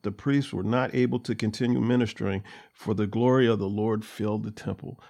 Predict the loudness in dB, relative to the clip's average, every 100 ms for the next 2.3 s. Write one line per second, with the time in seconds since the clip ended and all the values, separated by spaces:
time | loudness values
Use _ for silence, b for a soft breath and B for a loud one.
0 | b -4 2 4 4 4 4 6 4 0
1 | 0 2 2 2 2 0 -2 -4 -6 -2
2 | 0 0 -2